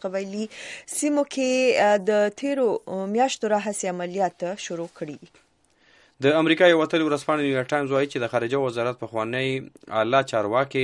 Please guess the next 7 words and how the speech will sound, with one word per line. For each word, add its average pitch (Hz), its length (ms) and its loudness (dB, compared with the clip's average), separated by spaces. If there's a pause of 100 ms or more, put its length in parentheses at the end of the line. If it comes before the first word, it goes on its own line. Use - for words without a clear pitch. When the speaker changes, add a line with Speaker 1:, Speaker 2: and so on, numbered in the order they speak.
(320)
Speaker 2:
رابین 107 320 -4
رافیل 131 360 -2
پلټنې - 1300 0
هغه 165 240 4
وخت 139 220 -2
شروع 127 220 0
ک-، 123 220 -4